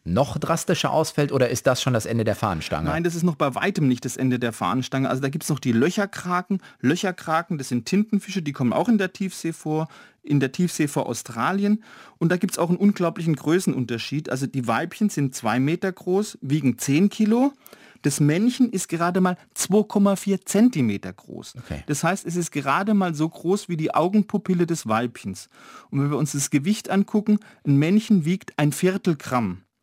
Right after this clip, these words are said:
Speaker 2: Ein Weibchen
Speaker 1: Also nix.
Speaker 2: Nix. Und das Weibchen bringt also das vierzigtausendfache des Männchens auf die Waage. Und natürlich läuft also der Sex zwischen zwei so, äh, unterschiedlichen Geschlechtspartnern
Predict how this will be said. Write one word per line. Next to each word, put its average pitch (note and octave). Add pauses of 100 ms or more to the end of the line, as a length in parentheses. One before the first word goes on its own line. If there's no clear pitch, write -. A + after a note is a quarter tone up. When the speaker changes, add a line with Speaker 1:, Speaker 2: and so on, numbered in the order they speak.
(420)
Speaker 2:
Ein C#3
Weibchen B2+
Speaker 1:
Also G2+
nix. - (220)
Speaker 2:
Nix. G3+ (200)
Und F3+
das F#3
Weibchen G#3+
bringt A3
also F3+
das F#3
vierzigtausendfache A3
des D#3
Männchens F#3
auf C3
die A2
Waage. A#2+ (600)
Und F3+
natürlich F3
läuft D3+
also D3
der C3+
Sex -
zwischen C#3+
zwei B2+
so, C#3
äh, C3
unterschiedlichen D#3+
Geschlechtspartnern D3+